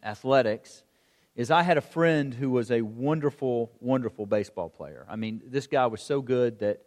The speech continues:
um, anytime that I come in contact with somebody who knows where I went to high school and figures out my age, if they played baseball, they asked me about this guy. I mean,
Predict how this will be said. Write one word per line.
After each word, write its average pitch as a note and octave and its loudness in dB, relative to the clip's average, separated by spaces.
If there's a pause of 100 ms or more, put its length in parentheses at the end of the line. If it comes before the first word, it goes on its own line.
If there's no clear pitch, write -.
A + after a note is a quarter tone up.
(360)
um, G#2 -10
anytime C#3 -4
that A#2 0
I G#2+ 0
come B2+ -6
in A2 -8
contact C3+ -4
with A#2 -12
somebody A2+ -4
who A2 -8
knows A#2 -2
where A#2 0
I A2+ 2
went A2+ -6
to G#2+ -8
high A#2+ -4
school A2+ -6
and F#2 -12
figures A#2 -6
out A#2 0
my G#2+ -4
age, B2 -4 (280)
if A#2 -4
they C3+ 4
played C3 2
baseball, A2+ 0
they G2+ -2
asked F#2+ -4
me E2 -14
about D#2 -16
this D#2+ -20
guy. - -20 (200)
I F#2 -14
mean, F#2 -12